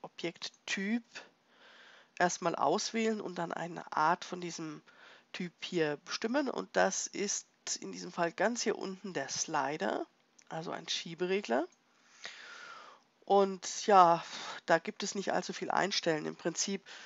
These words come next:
gibt es also keine verschiedenen Typen an, äh, Schiebereglern, beziehungsweise es wird alles eingestellt, wenn ich den Schieberegler zeichne. Also zum Beispiel, was regelt der Schieberegler?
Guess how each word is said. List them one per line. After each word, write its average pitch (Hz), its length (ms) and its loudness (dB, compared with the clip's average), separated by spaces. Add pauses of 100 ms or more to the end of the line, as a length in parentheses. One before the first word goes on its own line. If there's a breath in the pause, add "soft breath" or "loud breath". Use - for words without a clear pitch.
(360 loud breath)
gibt - 180 -4
es 190 100 -4
also 175 220 0
keine 208 500 8 (140)
verschiedenen 175 640 -2
Typen 98 400 -8
an, 151 540 -2
äh, 151 260 -2
Schiebereglern, 180 920 0 (540 loud breath)
beziehungsweise 185 640 2
es - 160 -6
wird 175 180 -2
alles 185 260 0
eingestellt, 170 920 2
wenn 160 140 -4
ich 165 120 -10
den 160 220 -10
Schieberegler 160 800 -6
zeichne. 151 640 2
Also 147 160 -6
zum 156 200 -12
Beispiel, 151 300 -6
was 156 300 0
regelt 165 500 0
der 139 180 2
Schieberegler? 139 800 -8